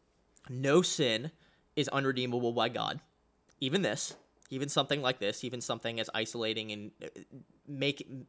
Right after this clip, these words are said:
something that makes you feel isolated and shame. Like, God can still redeem this. But number two, that, that God loves you and wants what's best for you, and he wants you to live the way you were created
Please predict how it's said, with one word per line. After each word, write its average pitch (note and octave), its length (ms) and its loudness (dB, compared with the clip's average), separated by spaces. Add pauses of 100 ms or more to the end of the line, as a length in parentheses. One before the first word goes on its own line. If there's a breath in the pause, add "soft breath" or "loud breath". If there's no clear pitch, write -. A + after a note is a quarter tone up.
(120)
something E3+ 320 0
that C#3 140 2
makes C3 220 0
you C3+ 60 -8
feel - 200 -2
isolated A#2+ 680 -2 (260 soft breath)
and G#2 140 -12
shame. A2 440 -4 (540 soft breath)
Like, - 220 -10
God C3 340 4
can B2+ 120 -6
still C3+ 520 2
redeem A#2 460 -4
this. - 340 -12 (500 soft breath)
But C3+ 80 -6
number B2 160 0
two, D3 340 2
that, A2+ 260 2 (280)
that B2 160 -6
God C3 280 4
loves C#3 300 4
you A2+ 100 -4
and A2 120 -6
wants A2 260 -4
what's A2 120 -6
best - 280 -2
for F#2+ 80 -12
you, F#2+ 140 -8
and G2 80 -12
he A#2+ 120 -10
wants A2 460 -6
you B2 60 -12
to - 160 -10
live A2 640 -6 (360 soft breath)
the G#2+ 80 -6
way A#2+ 180 -2
you B2 480 -2
were B2 180 0
created A2+ 840 -10